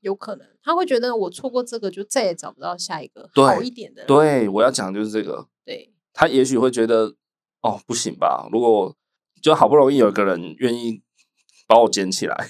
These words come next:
Speaker 1: 对。
Speaker 2: <laughs> 对啊，那就今天他不管再怎么烂，
Speaker 1: 对。
Speaker 2: 我好像也得忍受扒着他这样。
Speaker 1: 对，我们每次吵架的时候，我心里是这样想啊。
Speaker 2: 啊？想什么？
Speaker 1: 想就是觉得，嗯，我，因为我觉得你很优秀嘛，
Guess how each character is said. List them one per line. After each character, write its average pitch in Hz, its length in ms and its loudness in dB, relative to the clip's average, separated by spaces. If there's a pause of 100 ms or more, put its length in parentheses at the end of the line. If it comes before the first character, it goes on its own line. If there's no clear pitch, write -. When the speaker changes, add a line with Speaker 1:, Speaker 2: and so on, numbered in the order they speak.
Speaker 1:
对。 220 260 -8 (140)
Speaker 2:
<laughs> - 160 -20
对 107 180 2
啊， 90 220 -2 (220)
那 127 180 2 (720)
就 135 280 2
今 143 140 0
天 139 100 0
他 127 80 4
不 127 140 -2
管 101 140 0
再 107 100 0
怎 92 100 -6
么 82 160 -14
烂， 87 220 -4
Speaker 1:
对。 - 80 -20
Speaker 2:
我 - 80 -2
好 110 100 4
像 104 220 -2
也 87 120 -4
得 - 280 -6 (460)
忍 - 220 0
受 - 320 -2
扒 87 180 2
着 - 140 -10
他 - 220 -12
这 - 80 -20
样。 - 80 -12
Speaker 1:
对， - 220 -14 (300)
我 233 120 0
们 262 140 2
每 254 180 -2
次 330 140 -6
吵 196 220 -4
架 226 160 -6
的 208 60 -2
时 202 100 -12
候， 208 180 -2
我 180 120 -4
心 233 240 -8
里 170 120 -14
是 165 120 -18
这 180 100 -12
样 170 160 -14
想 - 200 -20
啊。 - 240 -20
Speaker 2:
啊？ 123 200 0 (460)
想 101 220 -2
什 101 80 -6
么？ - 320 -14
Speaker 1:
想 185 280 -8
就 214 60 -4
是 262 100 -2
觉 220 140 -4
得， 214 260 -2
嗯， 202 400 -16
我， 254 140 0
因 427 40 2
为 480 60 2
我 294 80 0
觉 240 100 -4
得 269 80 0
你 277 140 -6
很 220 100 -6
优 175 200 -6
秀 - 280 -6
嘛， - 120 -20